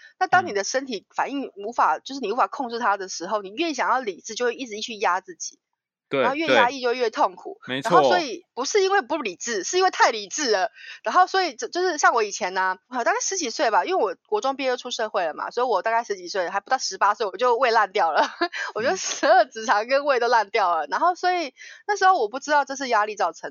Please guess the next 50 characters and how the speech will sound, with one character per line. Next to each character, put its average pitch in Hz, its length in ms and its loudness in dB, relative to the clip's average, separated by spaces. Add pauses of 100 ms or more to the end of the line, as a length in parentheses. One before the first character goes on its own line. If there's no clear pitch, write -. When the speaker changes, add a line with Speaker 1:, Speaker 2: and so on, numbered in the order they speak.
Speaker 1:
的。 - 140 -20 (220)
Speaker 2:
嗯。 110 240 -14 (120)
Speaker 1:
然 180 120 -6
后 233 120 0
直 - 140 -14
到 254 100 2
他 247 120 4
们 226 120 -4
反 196 200 -4
击 151 240 -10
了 135 80 -4
我 92 180 -6
这 127 60 -8
样 120 180 -6
子。 - 160 -20 (260)
对， 151 120 -8
就 196 120 -8
是 214 140 -2
<laughs> - 320 -6
Speaker 2:
嗯。 349 140 2 (180)
Speaker 1:
痛 233 260 2
了， 202 160 -2 (400)
不 247 120 -8
舒 233 180 0
服 - 240 -12
了。 110 160 -4
所 359 180 -2
以 370 80 -2 (320)
他 359 120 4
会 403 100 2
有 214 100 2
一 196 40 -4
些 330 120 -2
情 269 260 -6
绪 311 100 -2
的 262 80 2
回 302 180 0
马 175 220 0
枪， 220 220 0
然 220 60 -12
后 240 60 -4
一 330 80 -2
直 294 120 -12
被 320 120 -2
打 165 220 -2
到， 196 180 2
你 151 40 -14
知 160 100 -6
道 160 120 -2
吗？ 151 180 -12